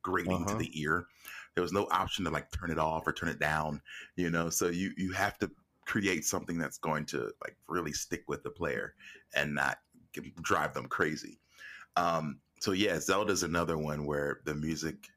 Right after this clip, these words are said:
Speaker 1: w-, is, like, forever with me.
Speaker 2: Yeah. Well, and then I, my other big game, like, I, I loved gaming growing up, but then as I became an adult, it just was, like, less of a priority, so I couldn't spend money on it. And so,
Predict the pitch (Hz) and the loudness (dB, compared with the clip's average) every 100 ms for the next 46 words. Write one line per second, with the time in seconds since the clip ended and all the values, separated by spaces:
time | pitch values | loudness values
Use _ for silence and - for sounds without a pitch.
0 | _ _ _ - - 82 80 - - - | _ _ _ -10 -4 -2 -2 -4 -4 0
1 | 78 76 71 69 - - - _ _ _ | 0 0 -2 -2 -6 -10 -12 _ _ _
2 | _ 87 92 62 - _ - - - 123 | _ 4 6 6 0 _ -20 -10 8 10
3 | 127 139 131 120 - 117 113 104 - - | 10 8 6 4 4 4 2 -2 -10 -20
4 | - - _ - 110 110 113 127 139 120 | -20 -20 _ 4 8 8 10 10 10 8
5 | 92 117 98 104 101 104 101 104 113 107 | 8 8 8 8 10 10 8 6 8 6
6 | - 117 127 113 113 110 95 107 110 107 | 4 6 8 10 10 8 6 6 8 8
7 | 101 104 98 98 104 - 90 98 95 92 | 8 8 8 8 6 4 2 4 6 6
8 | 92 82 87 104 92 85 78 90 90 85 | 4 2 0 2 4 4 4 4 4 0
9 | 85 82 85 80 82 87 85 - 90 85 | -2 -4 -2 -2 -2 0 0 0 -2 -2
10 | - 82 82 90 92 - 78 - 95 - | -2 0 2 2 2 0 -2 -2 -2 0
11 | - 95 85 82 90 101 107 120 135 104 | 0 2 2 2 4 6 6 6 4 2
12 | 98 92 - 104 87 82 | 2 2 4 6 6 4